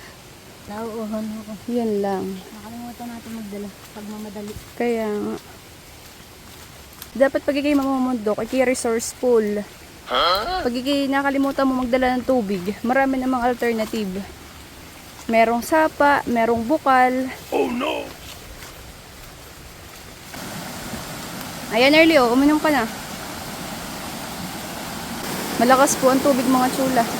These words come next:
Speaker 2: Dito po sa Dapi ang tawag yata dito. Tabi-tabi
Speaker 1: Iinom
Speaker 2: po.
Speaker 1: tayo sa Dapi ay mala-, maputik.
Speaker 2: Ma-, labo.
Speaker 1: Labo.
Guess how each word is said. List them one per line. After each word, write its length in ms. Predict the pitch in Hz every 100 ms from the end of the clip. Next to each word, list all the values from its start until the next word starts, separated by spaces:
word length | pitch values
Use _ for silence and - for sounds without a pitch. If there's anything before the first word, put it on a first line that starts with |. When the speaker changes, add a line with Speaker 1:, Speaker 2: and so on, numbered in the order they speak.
| -
Speaker 2:
Dito 200 | 208 226 226
po 140 | 240
sa 520 | 247 - 233 233 233 233 233 - - - - -
Dapi 440 | - 285 302 339 285
ang 120 | 294
tawag 240 | 294 285
yata 320 | 277 269 262 247
dito. 280 | 262 254 220
Tabi-tabi 480 | 233 285 339 359 359
Speaker 1:
Iinom 80 |
Speaker 2:
po. 20 | 349
Speaker 1:
tayo 160 | 349 349 330
sa 120 | 320 320 320 311 311
Dapi 360 | 247 277 285 320
ay 200 | 294 277
mala-, 680 | 277 277 277 269 262 262 247 - 254
maputik. 480 | 269 339 339 381 - - - -
Speaker 2:
Ma-, 160 | 220 -
labo. 280 | 262 254 240
Speaker 1:
Labo. 520 | - - - - 359